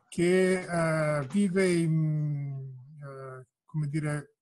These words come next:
sia pure in maniera primitiva, poi dopo noi non siamo quelli che vogliono tornare a vivere nelle capanne, eh, ci mancherebbe, ma di una società che vive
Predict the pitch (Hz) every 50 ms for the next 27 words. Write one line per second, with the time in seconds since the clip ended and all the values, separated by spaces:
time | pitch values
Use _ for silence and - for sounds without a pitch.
0 | _ 196 185 - - 226 208 156 160 190 190 165 147 147 151 151 160 160 151 -
1 | - 156 151 151 139 - 156 139 135 147 156 165 165 160 _ _ _ _ _ -
2 | - 147 139 160 156 156 147 147 151 147 139 131 147 143 - - 170 165 151 -
3 | - 165 160 156 - 147 139 147 151 151 160 147 147 - - 147 143 131 151 151
4 | 151 156 156 156 151 147 147 - _ _ _ _ _ - 156 143 147 160 156 165
5 | 156 151 151 147 147 143 - 151 - - 160 147 139 131 131 131 143 147 151 -
6 | - - 147 139 139 127 - - 139 131 127 127 127 123 123 - _ _ _ _
7 | _ _ _ _ - - - _ - - - 160 170 180 185 180 180 190 208 220
8 | 190 170 160 170 170 175 175 175 - - 165 - 190 160 - 180 190 208 196 196
9 | - 180 180 185 175 151 175 208 208 170 170 160 156 139 - _